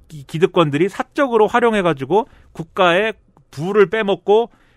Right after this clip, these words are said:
세금을 국민의 혈세를 갖다가 써먹는 바람에 간접적으로 그게 나에 대한 피해로 돌아왔다. 이것에 대한 분노가 있어요.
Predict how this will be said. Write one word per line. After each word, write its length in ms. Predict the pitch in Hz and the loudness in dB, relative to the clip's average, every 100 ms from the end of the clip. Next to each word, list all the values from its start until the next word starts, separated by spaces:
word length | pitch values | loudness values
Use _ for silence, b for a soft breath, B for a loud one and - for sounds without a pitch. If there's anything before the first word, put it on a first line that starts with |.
| _ | _
세금을 680 | - 233 226 220 214 175 165 | -4 -4 -2 -2 -2 -4 -10
국민의 380 | - 202 208 190 | -8 -4 0 0
혈세를 380 | 233 247 247 208 | 0 0 0 0
갖다가 420 | 185 185 170 156 | 0 -2 -2 -2
써먹는 380 | 185 254 226 196 | 0 -2 -2 -2
바람에 380 | 160 135 170 214 | 0 -2 -4 -8
간접적으로 560 | - 165 196 202 196 | -4 -2 0 0 0
그게 200 | 190 156 | -2 -4
나에 240 | 170 131 175 | 0 2 0
대한 200 | 196 190 | -2 -4
피해로 300 | - 302 285 | -4 -2 0
돌아왔다. 640 | 208 131 107 98 104 95 _ _ _ _ _ _ - | 0 0 0 -2 -2 -4 _ _ _ _ _ _ -12
이것에 360 | 180 277 269 | 2 4 4
대한 180 | 254 214 | 2 2
분노가 340 | 131 190 262 143 | 0 0 2 0
있어요. 520 | - 113 98 98 | 0 -4 -4 -6